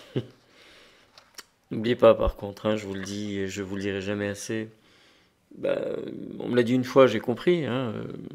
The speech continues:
mais je comprends qu'il faille le dire au moins deux, même trois, et même parfois, euh, sept fois, soixante-dix-sept fois. Alors, je, non, j'hésite pas. Bah, vous savez, moi, j'écoute, hein. Non, non, pas bête et méchant, mais j'écoute quand même,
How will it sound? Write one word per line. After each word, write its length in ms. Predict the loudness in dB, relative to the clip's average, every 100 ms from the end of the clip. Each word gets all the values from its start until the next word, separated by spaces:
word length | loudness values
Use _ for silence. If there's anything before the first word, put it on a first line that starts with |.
| -6
mais 280 | 0 0
je 140 | 0 -4
comprends 380 | -6 -4 -2 -2
qu'il 180 | -4
faille 220 | -2 0 0
le 100 | -2
dire 160 | -4
au 60 | -4
moins 180 | -2 -2
deux, 240 | -4 -6 -12 _ _ _ _ _ _ -10 2
même 240 | 4 4
trois, 360 | 0 -6 -6 -12 _ -20 -20 -20 -20 -20 _ -2
et 160 | 2 4
même 200 | 4 2
parfois, 580 | -4 -6 -4 -2 -4 -10
euh, 420 | -14 -16 -16 -12
sept 300 | 2 2 4
fois, 240 | 2 2
soixante-dix-sept 880 | 2 -2 -2 -2 -2 -4 -6 -8 -10
fois. 340 | -8 -8 -8 -12 -16 -16 -20 _
Alors, 420 | 8 10 8 4
je, 160 | -2 -10 -10 -10 -10 -12 -14 -14 -14 -14 -8
non, 220 | -4 -2
j'hésite 400 | -2 -2 -4 -4
pas. 140 | -6 -4 -6
Bah, 140 | -6 -6 -6
vous 80 | -8
savez, 220 | -2 0
moi, 120 | 0 -2
j'écoute, 480 | -8 -8 -8 -8
hein. 200 | -8 -8 -10 -14 -20 _ -20 -20 -20 -20 -2
Non, 140 | 2
non, 140 | 2 0
pas 200 | -4 -2
bête 280 | 0 0 -2
et 40 |
méchant, 340 | -6 -6 -8
mais 260 | -8 -8 -8
j'écoute 400 | -8 -10 -10 -12 -10
quand 120 | -8
même, 180 | -6